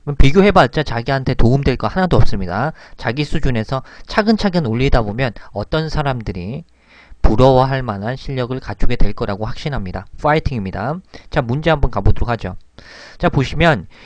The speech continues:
여자가 요청한 것은 무엇입니까? 키포인트. 그렇죠? 여자가 요청한 것은. 자, 그리고 남자가 제안하는 것은,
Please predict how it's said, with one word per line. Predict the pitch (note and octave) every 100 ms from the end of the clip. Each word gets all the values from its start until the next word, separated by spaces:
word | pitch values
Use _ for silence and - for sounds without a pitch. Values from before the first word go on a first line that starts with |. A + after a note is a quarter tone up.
| - -
여자가 | G#2 B2 G3 G3+ G#3
요청한 | F3 D#3+ - F3 E3+ D#3+
것은 | D#3+ D#3 D#3
무엇입니까? | A2+ C3 D3+ - C#3+ C3+ C#3
키포인트. | C3 D3+ - C#3 G2+ G2 F2 - - _
그렇죠? | G#2 G2+ G2 -
여자가 | G#2 A#2 C3 C3+ A2+
요청한 | G#2 A#2+ G2+ F#2
것은. | F#2 F2+ G#2+ E3 - - -
자, | -
그리고 | D#3+ D#3 D#3
남자가 | G#2+ G#2 A#2+ D3 E3 E3 E3
제안하는 | E3 C3+ C3+ C3 A#2 G2
것은, | F2+ B2